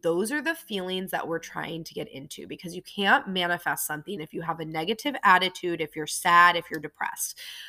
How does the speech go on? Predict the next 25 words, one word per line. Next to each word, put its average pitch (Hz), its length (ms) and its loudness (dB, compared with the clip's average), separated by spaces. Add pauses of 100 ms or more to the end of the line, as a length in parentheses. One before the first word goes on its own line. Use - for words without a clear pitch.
So 196 300 4
we 180 340 0
need 180 240 0
to 262 160 0
be 185 220 -2
in - 80 -4
a 160 60 0
high 185 360 0
vibration 175 800 0
to - 120 -12
manifest 165 600 -6
money. 165 420 -4 (480)
And 196 120 0
if 196 120 -2
we're 190 160 0
able 240 300 2
to 196 120 -4
do 220 220 -2
these 240 200 -2
gratitude 175 520 -2
exercises, 170 800 -2
we 175 80 -6
can 170 180 -10
follow 190 540 4
it 151 400 -6